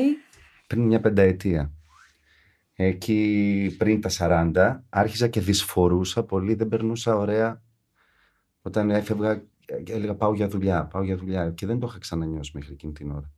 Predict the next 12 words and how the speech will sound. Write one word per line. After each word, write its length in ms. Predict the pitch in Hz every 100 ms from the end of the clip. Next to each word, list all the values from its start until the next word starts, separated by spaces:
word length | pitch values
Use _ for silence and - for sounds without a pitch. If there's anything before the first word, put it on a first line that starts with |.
| _ - - - - -
Οπότε 680 | 85 - 107 104 123 127 127 - _ _ _ _ _ -
μπήκε 400 | 98 110 123 120
εκεί 280 | 107 98 117
ότι 320 | 120 120 113 - 95
με 100 | 101
το 120 | 95
θέατρο 320 | 113 113 113
τώρα 180 | - 117
κάτι 340 | 120 - 113 - _
πρέπει 240 | 101 110
να 60 | 107
σταματήσει. 680 | 101 98 95 92 82 -